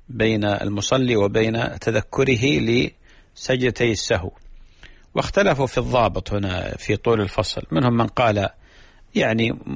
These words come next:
مدة زمنية مثلًا يكون قد خرج فيها من المسجد، منهم من قال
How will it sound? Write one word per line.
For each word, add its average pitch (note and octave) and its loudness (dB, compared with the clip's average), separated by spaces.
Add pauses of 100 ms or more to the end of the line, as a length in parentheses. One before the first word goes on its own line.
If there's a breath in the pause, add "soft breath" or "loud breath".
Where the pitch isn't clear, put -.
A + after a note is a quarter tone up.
(140)
مدة A#2 0
زمنية G#2+ 2
مثلًا G2 -2
يكون A2 -2
قد G#2 -4
خرج A2 2
فيها G2+ 2
من F#2+ 0
المسجد، G#2 0
منهم G#2+ 2
من G2+ 0
قال G2+ 2